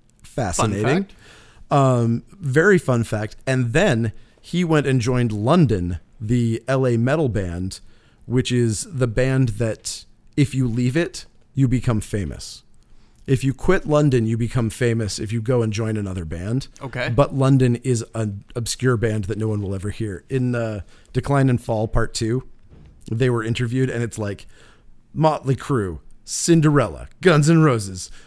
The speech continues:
Speaker 1: Wasp, all these hugely successful
Speaker 2: Played
Speaker 1: bands.
Speaker 2: in London
Speaker 1: They
Speaker 2: at
Speaker 1: were
Speaker 2: one
Speaker 1: all,
Speaker 2: time?
Speaker 1: they were all like, everybody was a member of London at one
Speaker 2: <laughs>
Speaker 1: point, and London can't get shows.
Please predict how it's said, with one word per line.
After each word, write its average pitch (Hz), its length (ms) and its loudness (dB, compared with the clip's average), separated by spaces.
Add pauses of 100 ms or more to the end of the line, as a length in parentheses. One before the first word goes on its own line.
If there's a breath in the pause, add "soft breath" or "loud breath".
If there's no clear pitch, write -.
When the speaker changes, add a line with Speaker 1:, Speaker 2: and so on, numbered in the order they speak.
(120)
Speaker 1:
Wasp, 135 640 2 (280 soft breath)
all 147 200 2
these 151 300 0
hugely 139 320 2
successful 127 540 0
Speaker 2:
Played 143 300 2
Speaker 1:
bands. 139 100 -4
Speaker 2:
in 139 60 -8
London 156 380 -10
Speaker 1:
They 143 120 8
Speaker 2:
at 135 60 10
Speaker 1:
were 135 120 6
Speaker 2:
one - 40 -4
Speaker 1:
all, 127 200 2
Speaker 2:
time? - 180 -6
Speaker 1:
they 147 120 6
were 139 140 6
all 131 220 4
like, 120 260 0
everybody 147 360 4
was 135 140 2
a 135 40 0
member 135 400 4
of 123 100 0
London 123 420 0
at 110 80 -8
one 127 240 0
Speaker 2:
<laughs> - 80 -16
Speaker 1:
point, 120 340 2
and 135 140 0
London 127 360 2
can't 117 220 -2
get 110 160 -6
shows. 98 420 -4